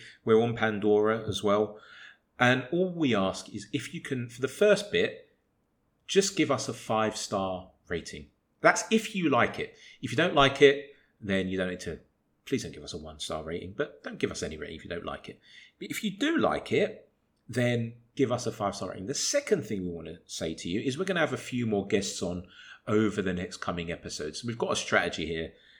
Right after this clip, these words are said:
for the Hotspur Way podcast, unlike before when I launched it in twenty seventeen, which was just me and a bunch of mates in a pub. We've actually got a strategy now, right? I'm a lot older. And so the next thing we wanna do is, because as I said, we've got some guests coming on.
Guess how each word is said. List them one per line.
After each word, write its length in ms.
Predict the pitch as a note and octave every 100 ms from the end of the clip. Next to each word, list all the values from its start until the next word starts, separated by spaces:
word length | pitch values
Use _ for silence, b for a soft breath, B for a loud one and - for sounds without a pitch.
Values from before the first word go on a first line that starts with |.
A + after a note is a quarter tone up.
| b
for 320 | - - F2+
the 140 | F2+ F2
Hotspur 320 | F2+ - F#2+
Way 160 | E2+ E2+
podcast, 500 | A#2 A2+ A#2 A2 -
unlike 280 | A2+ G2+ -
before 300 | F#2+ - F2
when 140 | E2
I 20 | E2+
launched 240 | F2 -
it 40 |
in 40 | -
twenty 200 | F2 E2
seventeen, 420 | F#2 F2 F#2+ F#2
which 160 | - -
was 80 |
just 200 | - F2
me 120 | F#2 F2
and 80 |
a 20 | E2+
bunch 220 | E2 F2
of 40 |
mates 220 | D#2+ -
in 60 | E2
a 40 |
pub. 280 | - G#2 - - b b b b b _ C#3
We've 100 | B2+
actually 280 | A2 G#2
got 100 | -
a 40 | -
strategy 440 | - C4 - D#2+
now, 180 | D2+ C#2+ G#2+
right? 160 | B2+
I'm 80 | A2+
a 40 |
lot 140 | F#2+ G#2
older. 360 | G2+ G2+ G2 - _ _ _ _ _ _ _ - -
And 180 | A2
so 500 | G2+ - F#2+ F#2 F#2+ F#2+
the 200 | A2 A#2+
next 280 | F#3 C4+ -
thing 120 | G2
we 80 | D#2+
wanna 100 | D#2+
do 260 | F#2+ B2+ -
is, 400 | D3+ - - b b b b b -
because 260 | G#2 C3
as 160 | G2+ G2
I 40 |
said, 180 | F2+ G2
we've 160 | G#2 -
got 120 | -
some 200 | A#2+ G#2
guests 180 | F#2+ -
coming 340 | - F2 D#2+
on. 200 | F2+ B2